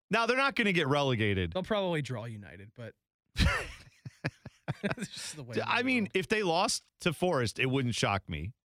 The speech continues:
Speaker 1: just because they've been, Forest has everything to play for, and Chelsea's just trying to, like, salvage some face. They're not gonna, they're not gonna get relegated, but also it's
Speaker 2: They
Speaker 1: not
Speaker 2: might,
Speaker 1: math-
Speaker 2: they might, they have a possibility. It
Speaker 1: it's
Speaker 2: is not
Speaker 1: not
Speaker 2: out of the world a
Speaker 1: mathematically
Speaker 2: possibility
Speaker 1: impossible.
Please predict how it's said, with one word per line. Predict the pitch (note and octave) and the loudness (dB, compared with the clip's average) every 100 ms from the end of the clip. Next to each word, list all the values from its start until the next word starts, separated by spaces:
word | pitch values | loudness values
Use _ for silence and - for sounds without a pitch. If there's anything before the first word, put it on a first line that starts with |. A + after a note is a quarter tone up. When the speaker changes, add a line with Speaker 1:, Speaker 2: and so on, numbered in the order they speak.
| _ | _
Speaker 1:
just | C#3+ C3+ | -2 0
because | D3 D3+ B2+ | 0 0 0
they've | B2+ B2+ | 0 2
been, | B2+ A#2+ - _ _ _ _ _ - | 2 0 -4 _ _ _ _ _ 0
Forest | G3 A3+ - | 2 2 2
has | D#3+ - | 0 0
everything | D#3 F3+ F#3 D#3 | 0 2 2 2
to | |
play | A#2 C3 | 2 2
for, | A#2+ B2+ B2 | 2 0 2
and | A#2+ | 2
Chelsea's | C#3 D3 C#3+ A#2+ | 0 0 -2 -2
just | - - | -4 0
trying | C3 B2+ | 2 4
to, | A#2+ | 2
like, | A#2+ G#2 - - _ - | 0 0 -6 -20 _ -8
salvage | - C#3 C3+ B2+ A2 - - | -2 0 2 0 -2 -6 -2
some | - A2 | 0 0
face. | - D#3+ C3+ - | 0 0 0 2
They're | D3 | 0
not | D3+ | 2
gonna, | C#3+ A#2+ F#2+ _ _ _ _ | 2 2 0 _ _ _ _
they're | F3+ | 0
not | G#3 | 2
gonna | G3 | 2
get | E3+ E3 | 2 4
relegated, | F3+ A3 D3 B2 | 2 4 2 2
but | C3 | 2
also | E3 - C3+ A2 | 2 2 0 0
it's | A2 | 0
Speaker 2:
They | - | 2
Speaker 1:
not | E3+ | 4
Speaker 2:
might, | F#4 - | 2 2
Speaker 1:
math- | - | 0
Speaker 2:
they | C#4 | 2
might, | C4+ F4+ B3 | 2 2 2
they | D#4+ | 2
have | D4 D4 | 2 2
a | C#4+ | 0
possibility. | - C4+ C#4 A#3+ D4 A3 | 0 -2 -2 0 0 2
It | A#3+ C#4 | 2 2
Speaker 1:
it's | G#3+ | 2
Speaker 2:
is | |
not | F#3 G#3+ A#3+ C4+ D#3 | 2 4 4 2 2
Speaker 1:
not | |
Speaker 2:
out | E3+ G3 | 2 2
of | A#3+ | 2
the | F#3+ | 4
world | |
a | F3+ | 4
Speaker 1:
mathematically | F3+ F3+ F#3+ E3 | 4 2 4 2
Speaker 2:
possibility | - - D3+ D3+ F#3+ - A2+ | 2 2 2 2 2 2 4
Speaker 1:
impossible. | G#2 | 2